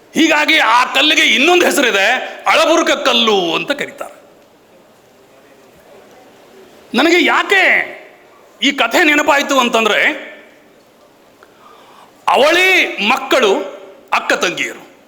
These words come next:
ಈ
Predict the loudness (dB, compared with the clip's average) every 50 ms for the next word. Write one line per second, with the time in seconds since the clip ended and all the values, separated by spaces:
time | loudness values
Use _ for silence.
0 | _ _ _ _ _ _ _ _ _ _ _ _ _ _ _ _ _ _ _ _
1 | _ _ _ _ _ _ _ _ -20 -20 -20 -20 -20 -20 -20 _ -20 -20 -20 -20
2 | -20 -20 -20 _ -20 -18 -6 -2 0 0 2